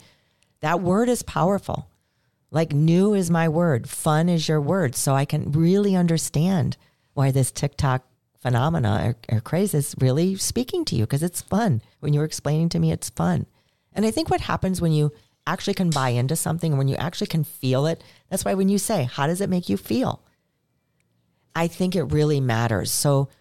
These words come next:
for me, it's, and I agree, thank you so much for saying what you said, because you were, you were, it was that way. And I, I would have to say this year has been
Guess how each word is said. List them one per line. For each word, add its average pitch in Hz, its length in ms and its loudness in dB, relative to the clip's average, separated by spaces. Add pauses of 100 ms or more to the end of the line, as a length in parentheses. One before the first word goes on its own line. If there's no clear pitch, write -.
(600)
for 175 180 -2
me, 208 340 2
it's, 190 200 -2 (360)
and 160 200 2
I 165 60 2
agree, 151 400 2
thank 160 320 0
you 190 140 2
so 147 260 0
much 131 280 0
for 135 160 0
saying 127 500 0
what 131 140 -2
you 131 120 2
said, 131 380 0
because 139 520 0 (800)
you 175 260 2
were, 175 600 2
you 160 260 2
were, 151 320 2
it - 220 -2
was 170 260 2
that 147 160 0
way. 135 140 2
And 131 120 2
I, 151 220 0
I 147 100 0
would 151 120 2
have 160 180 -2
to 147 100 -2
say 165 360 0
this 156 320 0
year 151 380 2 (880)
has 147 260 0
been 139 460 2